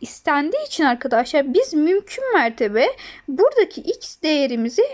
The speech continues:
en küçük olacak şekilde ayarlamamız lazım. E, x bir tam sayı ve en az olabilmesi için burada x'in alması gereken değer ne olur? Yedi olur arkadaşlar.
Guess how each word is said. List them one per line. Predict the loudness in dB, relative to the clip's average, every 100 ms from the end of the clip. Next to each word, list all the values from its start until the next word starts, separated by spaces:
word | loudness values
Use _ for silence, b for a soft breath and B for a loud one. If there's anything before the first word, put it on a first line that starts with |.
| -6
en | -4 -2 -2
küçük | -4 -8 -8 -10 -4
olacak | 0 0 2 -2 -2
şekilde | -8 -6 -2 2
ayarlamamız | 4 4 2 -2 -2 -2
lazım. | -2 -2 -6 B B B B _ _
E, | 0
x | 2 -2 0
bir | 0
tam | 0 2 0 2
sayı | 0 2
ve | 2
en | 0 -2 0 2
az |
olabilmesi | 2 0 0 0 -2 -2 -6
için | -2 -4 2
burada | 2 2
x'in | -2 -8 -10 -2
alması | 0 0 0 -4 -4
gereken | -2 0 0 -2 0 2
değer | 2 2 2
ne | 2
olur? | 2 4 2 0 b b b _ _
Yedi | -2 2 2 2
olur | 0 0
arkadaşlar. | -2 -4 -6 -6 -6 -10 -10